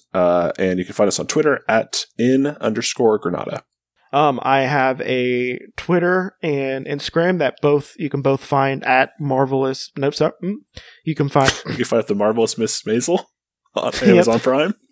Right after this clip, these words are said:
Speaker 2: <laughs> Yep. Do you wanna see Alex, Alex Borstein in, like, an actual good role after years of doing Family Guy?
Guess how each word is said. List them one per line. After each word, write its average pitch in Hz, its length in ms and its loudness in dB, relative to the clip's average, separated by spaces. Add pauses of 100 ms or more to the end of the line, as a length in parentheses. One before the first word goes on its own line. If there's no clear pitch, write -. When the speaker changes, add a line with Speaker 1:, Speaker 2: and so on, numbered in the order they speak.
(280)
Speaker 2:
<laughs> - 440 -10
Yep. - 600 2 (1500)
Do - 80 -4
you 143 60 2
wanna 160 160 6
see 151 260 -2
Alex, 143 560 0
Alex 139 400 0
Borstein 151 680 -2
in, 135 160 -2
like, 127 220 -2
an 123 80 0
actual 123 340 0
good 127 200 2
role 123 380 4
after 117 320 0
years 120 280 -2
of 120 100 0
doing 120 240 2
Family 127 420 -2
Guy? 175 340 0